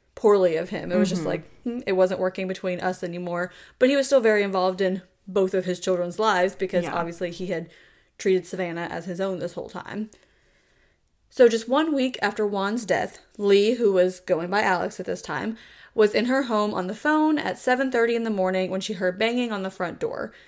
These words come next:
Speaker 1: She opened the door to F B I agents with guns, telling her they had a warrant for her arrest. So it turns out that Alex had confided in the wrong friend about her history, and that friend reached out to Harris Todd with her new name.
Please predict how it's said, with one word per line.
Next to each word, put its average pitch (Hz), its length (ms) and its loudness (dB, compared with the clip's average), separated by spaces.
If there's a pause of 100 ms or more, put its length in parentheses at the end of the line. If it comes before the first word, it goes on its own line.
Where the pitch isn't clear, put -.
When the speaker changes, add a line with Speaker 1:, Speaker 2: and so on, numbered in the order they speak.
(460)
Speaker 1:
She - 160 0
opened 285 260 6
the 302 80 4
door 226 300 6
to 214 280 0
F - 200 -4
B 202 140 2
I 262 160 6
agents 254 440 2
with 208 200 -4
guns, 269 420 2
telling 220 320 -2
her 208 160 -2
they 202 120 -2
had 196 140 -2
a 196 80 0
warrant 175 340 -6
for - 160 -10
her 165 220 -4
arrest. - 480 -8 (1200)
So 294 180 4
it 285 60 6
turns 359 260 -2
out 285 220 4
that 240 260 4
Alex 208 320 2
had 208 220 0
confided 190 500 2
in 190 120 -2
the 202 100 -2
wrong 294 340 4
friend 190 400 0
about 180 260 -2
her 190 120 -4
history, 202 600 2
and 196 220 -2
that 262 180 2
friend 208 380 -2
reached 190 260 -4
out 180 140 -4
to - 80 -10
Harris 269 400 0
Todd 190 380 0
with 185 220 0
her 190 140 0
new 170 220 -4
name. - 400 -10